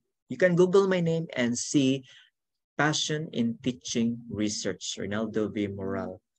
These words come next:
So that's how we consistently share the strong and emotional connections po that fit from our model schools. Okay, remember that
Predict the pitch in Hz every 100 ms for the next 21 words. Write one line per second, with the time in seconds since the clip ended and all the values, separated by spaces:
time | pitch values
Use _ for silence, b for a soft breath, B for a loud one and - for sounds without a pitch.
0 | _ b b b b _ - 156 147 151
1 | 143 - 151 156 - - 143 151 143 139
2 | - 147 135 160 147 156 143 143 123 -
3 | - 135 147 147 131 120 - - 123 123
4 | 120 117 - b b b b - 151 170
5 | 135 127 131 - 131 123 123 120 b b
6 | - 123 120 - 120 113 - 117 107 123
7 | 113 - 131 131 120 117 120 113 113 113
8 | 123 139 131 123 131 - B B _ -
9 | - - - 131 113 104 - - _ _
10 | _ 131 147 143 120 131 143 123 110 104
11 | B B B 107 117